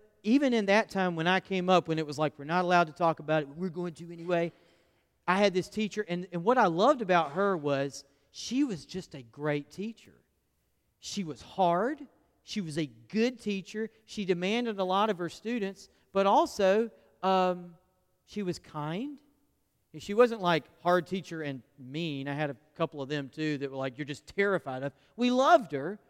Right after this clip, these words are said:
She was good. She knew her stuff. She made it interesting.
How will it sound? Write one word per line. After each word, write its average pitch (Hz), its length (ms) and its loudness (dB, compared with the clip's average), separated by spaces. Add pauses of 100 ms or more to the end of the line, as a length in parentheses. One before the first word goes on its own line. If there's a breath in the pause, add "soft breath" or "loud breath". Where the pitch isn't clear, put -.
(140)
She 240 200 -2
was 220 180 2
good. 226 560 6 (140)
She - 180 -14
knew 220 260 -2
her 240 100 0
stuff. 240 460 2 (200 loud breath)
She - 160 -10
made 240 320 2
it 226 120 -2
interesting. 233 760 -4